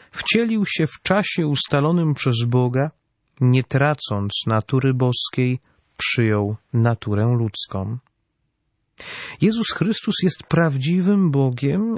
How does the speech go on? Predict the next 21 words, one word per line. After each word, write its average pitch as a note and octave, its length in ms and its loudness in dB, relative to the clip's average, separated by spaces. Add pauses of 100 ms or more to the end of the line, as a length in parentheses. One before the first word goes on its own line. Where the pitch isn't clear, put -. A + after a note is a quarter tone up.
(100)
i E3+ 100 0
prawdziwym D3 800 2
człowiekiem C#3+ 840 0
w B2 80 -2
jedności C#3 580 0 (120)
swojej B2+ 320 0
osoby B2+ 400 2
boskiej. B2 520 0 (360)
Z - 120 0
tej D#3 200 0
racji F#3 500 -2 (280)
jest D#3+ 320 0
On D3+ 240 2 (180)
jedynym C3+ 1000 2
pośrednikiem C#3 1120 0
między D3 480 0
Bogiem C#3 800 -2 (100)
i F3 100 -2
ludźmi. G2+ 640 -6 (1700)
Jezus G#3+ 320 0
Chrystus F#3 420 -4